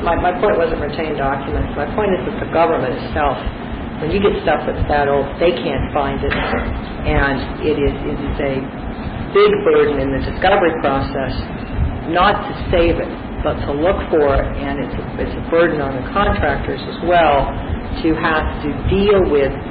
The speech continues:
missing information because all kinds of inferences get drawn from stuff that you don't have anymore,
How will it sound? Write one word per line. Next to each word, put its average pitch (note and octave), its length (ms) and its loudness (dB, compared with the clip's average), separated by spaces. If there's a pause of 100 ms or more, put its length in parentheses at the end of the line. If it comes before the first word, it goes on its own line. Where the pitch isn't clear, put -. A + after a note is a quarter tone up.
missing D#3+ 480 0
information C#3+ 800 -2
because - 240 0
all C#3+ 160 2
kinds D3 240 -2
of C#3 80 -2
inferences D3 640 -2
get C3+ 160 -2
drawn C3 280 -2
from B2+ 200 -6
stuff C3+ 200 0
that A#2+ 160 -8
you - 80 -6
don't A#2 200 -4
have C3+ 320 -4
anymore, - 360 -8